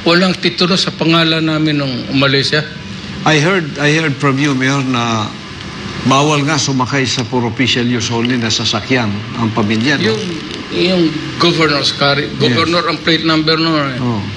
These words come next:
Speaker 1: Hindi kami pwedeng makasakay.
Speaker 2: Oh.
Speaker 1: Yung ihatid sa eskwela na gano'n.
Speaker 2: Mm-mm.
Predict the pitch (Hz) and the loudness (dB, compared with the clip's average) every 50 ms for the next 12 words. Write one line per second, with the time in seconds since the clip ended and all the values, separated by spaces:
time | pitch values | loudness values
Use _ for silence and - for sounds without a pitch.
0 | - - - - - 185 190 339 311 370 359 269 190 202 202 196 214 202 190 165 | -10 -12 -8 -2 2 4 4 4 4 2 0 0 2 2 2 4 4 2 2 0
1 | - 175 - - 143 135 160 190 226 - - - - - - - - 135 127 120 | 0 -2 -2 0 0 2 2 0 0 -2 -6 -10 -14 -14 -14 -12 -8 -4 -4 -2
2 | 107 101 98 101 - - - - - - - - - - - - - - 151 151 | -2 -2 -4 -6 -6 -8 -10 -10 -10 -10 -10 -8 -8 -8 -6 -4 0 2 4 4
3 | 160 156 - 151 151 - 147 143 - - 160 156 - - 151 135 127 135 131 127 | 4 4 2 2 0 0 0 0 0 0 -2 -2 -2 0 0 2 2 2 0 0
4 | 131 131 127 131 165 185 143 131 127 123 117 113 117 113 107 104 | -2 -4 -2 -2 -2 -2 -2 -2 -2 -2 -2 -2 -4 -4 -4 -4